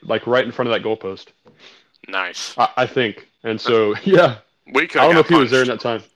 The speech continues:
Speaker 1: Yeah, we could have. We were, we were a few, we were a few, uh, rows back, thankfully. He, he didn't have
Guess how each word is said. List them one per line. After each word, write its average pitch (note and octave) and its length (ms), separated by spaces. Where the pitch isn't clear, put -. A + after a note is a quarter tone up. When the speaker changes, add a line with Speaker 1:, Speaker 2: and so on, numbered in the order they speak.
Speaker 1:
Yeah, B2 180
we A#2 120
could D3+ 160
have. A2 140
We B2 120
were, A2+ 240
we C3 100
were B2 80
a A2 60
few, A#2+ 400
we B2 80
were A#2+ 180
a G#2 60
few, A#2 480
uh, G#2 140
rows A2+ 280
back, A2 240
thankfully. G#2+ 460
He, A#2 120
he - 380
didn't B2 200
have A2+ 260